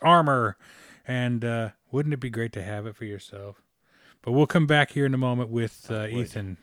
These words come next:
Speaker 1: Thanks for listening.
Speaker 2: Which
Speaker 1: Welcome back, everybody. And so we have been talking, uh, at length and, and in very nerdy detail about,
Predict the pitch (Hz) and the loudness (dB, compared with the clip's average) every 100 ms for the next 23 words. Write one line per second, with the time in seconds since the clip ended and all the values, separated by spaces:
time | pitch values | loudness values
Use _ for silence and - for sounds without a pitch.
0 | - 113 - 113 95 101 - _ _ _ | -10 -10 -6 -8 -8 -12 -16 _ _ _
1 | _ _ _ _ _ _ _ _ _ _ | _ _ _ _ _ _ _ _ _ _
2 | _ _ _ _ _ _ _ _ _ _ | _ _ _ _ _ _ _ _ _ _
3 | _ _ _ 120 127 123 202 - 208 180 | _ _ _ -2 2 8 8 8 4 6
4 | 180 185 190 - 156 170 147 160 139 123 | 6 8 6 2 2 4 4 2 2 -2
5 | 113 104 104 101 _ _ _ _ _ _ | -4 -6 -8 -12 _ _ _ _ _ _
6 | 120 127 127 127 - 143 139 151 214 214 | 0 2 2 0 -2 0 2 2 4 4
7 | 131 165 143 151 - 131 120 131 127 135 | 4 0 -2 -6 -6 -6 -6 -8 -8 -8
8 | 113 107 107 117 110 107 110 101 107 101 | -8 -6 -4 -4 -4 -6 -6 -8 -8 -8
9 | 117 101 98 - _ - 123 110 120 117 | -8 -8 -10 -14 _ -14 -10 -4 -2 -2
10 | 113 117 113 107 113 107 110 104 107 107 | -2 -2 -4 -6 -8 -6 -6 -6 -6 -4
11 | 104 107 | -4 -6